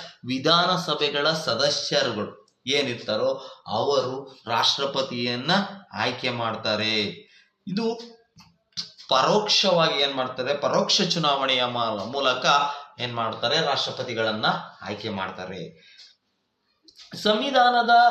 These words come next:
ಐವತ್ತಾರನೆಯ ವಿಧಿ ರಾಷ್ಟ್ರಾಧ್ಯಕ್ಷರ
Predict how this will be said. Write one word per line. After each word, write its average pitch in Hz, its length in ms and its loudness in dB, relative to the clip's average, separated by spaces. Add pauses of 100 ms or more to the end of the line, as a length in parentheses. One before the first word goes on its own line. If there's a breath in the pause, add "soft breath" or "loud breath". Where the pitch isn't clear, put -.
(240)
ಐವತ್ತಾರನೆಯ 170 1120 0 (200)
ವಿಧಿ 165 760 0
ರಾಷ್ಟ್ರಾಧ್ಯಕ್ಷರ 175 1300 2